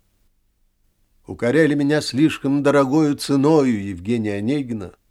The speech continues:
и видели в ней ужасное корыстолюбие. Это хорошо говорить тому,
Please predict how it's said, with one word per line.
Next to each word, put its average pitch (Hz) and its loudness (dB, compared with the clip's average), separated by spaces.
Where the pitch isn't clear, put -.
и 98 -10
видели 156 0
в 151 0
ней 165 4
ужасное 156 -2
корыстолюбие. 143 -4
Это 196 -8
хорошо 165 -6
говорить 156 -4
тому, 151 -8